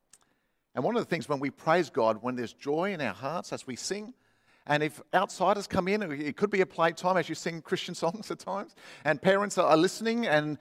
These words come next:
the kids are learning these great little songs. It's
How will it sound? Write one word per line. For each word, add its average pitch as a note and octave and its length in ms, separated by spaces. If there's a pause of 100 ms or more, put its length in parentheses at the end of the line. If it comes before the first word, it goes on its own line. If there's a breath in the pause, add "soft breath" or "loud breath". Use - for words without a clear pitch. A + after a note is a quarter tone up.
(140)
the E3 80
kids F#3 240
are E3+ 60
learning F3+ 600 (320)
these C3 120
great E3+ 200
little D#3+ 160
songs. - 540 (1500)
It's - 540